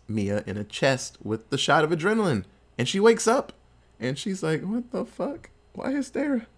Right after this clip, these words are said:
a needle in my chest?" And she's confused. And he drives her home. And Mia,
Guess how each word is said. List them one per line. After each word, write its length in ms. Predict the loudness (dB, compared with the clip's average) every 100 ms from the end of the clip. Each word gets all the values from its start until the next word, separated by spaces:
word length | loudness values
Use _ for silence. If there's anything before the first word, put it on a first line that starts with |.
| _ -6
a 100 | -2
needle 340 | 0 2 4
in 80 | 4
my 120 | 2
chest?" 520 | 0 0 0 0 -2
And 140 | -2 -2
she's 200 | -4 -6
confused. 520 | -6 -2 0 -2 -4 -18 -20 -20 -20 -20 _ -20 _ _
And 520 | 2 2 2 -2 -6 -14 -20 -20 _
he 200 | -8 -4
drives 340 | 2 4 4 2
her 80 |
home. 360 | 2 2 2 -2 -10 -12 -2
And 420 | 0 2 0 -2
Mia, 560 | -2 0 2 0 0